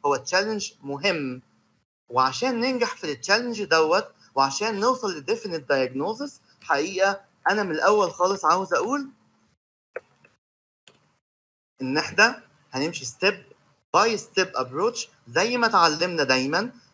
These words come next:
يلا نبدا ال-، الحاله بتاعتنا، هندخل العيان فول هيستوري، هندخل الاساطر بتاعتنا كما تعودنا، هيس،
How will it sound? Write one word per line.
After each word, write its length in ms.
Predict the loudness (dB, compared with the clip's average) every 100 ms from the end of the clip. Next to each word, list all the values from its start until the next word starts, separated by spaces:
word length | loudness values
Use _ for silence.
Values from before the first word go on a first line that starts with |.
| _
يلا 200 | 2 4
نبدا 360 | 2 0 -2 -2
ال-، 260 | -6 -10 -10
الحاله 460 | -10 -8 2 4
بتاعتنا، 600 | 4 0 -4 -2 -2 -2 -8
هندخل 400 | -4 -4 -2 -2
العيان 640 | 2 2 2 0 0 -4 -12 _
فول 240 | 2 2 2
هيستوري، 600 | 0 -2 -4 -6 -4 -6 -8 -6
هندخل 380 | 0 0 2
الاساطر 440 | 0 2 2 2 2
بتاعتنا 600 | 2 2 0 -2 -6 -6 _ -2
كما 220 | 2 2
تعودنا، 760 | 6 6 6 4 2 -2 -2 -10 _ _ _ -2
هيس، 400 | -2 -2 -10 -18